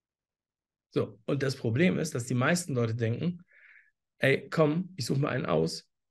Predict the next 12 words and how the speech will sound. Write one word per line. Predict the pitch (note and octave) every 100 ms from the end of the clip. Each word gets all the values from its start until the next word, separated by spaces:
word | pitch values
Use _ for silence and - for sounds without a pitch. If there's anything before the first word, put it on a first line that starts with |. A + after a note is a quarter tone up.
| _ _ _ _ -
und | C#3
dann | C3
sage | C#3
ich | C#3+
ihm, | -
mach | C#3
mal | D3 D3
zehn | D3+ D3+
Liegestützen, | D3+ C#3+ A#2 A2+ G2+ - - _ _ _ _ _ -
was | B2 A#2+
jeder | E3 C#3+
hinkriegt. | C#3+ D3 G#2 -